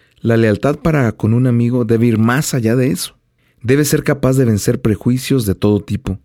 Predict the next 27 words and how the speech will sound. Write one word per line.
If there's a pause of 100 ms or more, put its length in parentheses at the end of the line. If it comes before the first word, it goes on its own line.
(920)
y
estar
centrada
en
respetar
la
honra (460)
y
el
lugar
que
le
damos
a
un
buen
amigo. (640)
Con
los
años,
David (840)
pudo
devolver
esta
lealtad
a
Jonathan